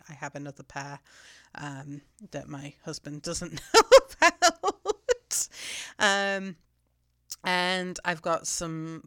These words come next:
plums coming as well. So, you know, I'm trying to do it in stages. So, one, so I'm not completely overwhelmed with trying to get them in the ground. Um,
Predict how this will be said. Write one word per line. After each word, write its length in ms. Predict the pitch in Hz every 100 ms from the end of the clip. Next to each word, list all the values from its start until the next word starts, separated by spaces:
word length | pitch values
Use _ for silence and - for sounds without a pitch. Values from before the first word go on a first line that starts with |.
| -
plums 480 | - 156 156 165 -
coming 400 | - 156 156 151
as 160 | 143
well. 340 | 160 147 139 139
So, 460 | - 151 147 147 - - - -
you 60 |
know, 160 | 202 175
I'm 320 | 156 190 185 - -
trying 300 | 233 240 262
to 100 | 233
do 160 | 226
it 120 | 190 175
in 120 | 180
stages. 680 | - 190 175 175 202 190 -
So, 280 | - - 175
one, 320 | 202 175 202 208
so 160 | -
I'm 140 | 170 165
not 240 | 160 -
completely 800 | - 165 - - 185 - 160 165
overwhelmed 540 | 160 160 147 143 151
with 260 | - 147 -
trying 420 | - 151 147 147
to 300 | - - 147
get 220 | - 151
them 160 | - 151
in 120 | 147
the 80 | 143
ground. 540 | - 339 226 180 220 - - - -
Um, 400 | - 165 156 151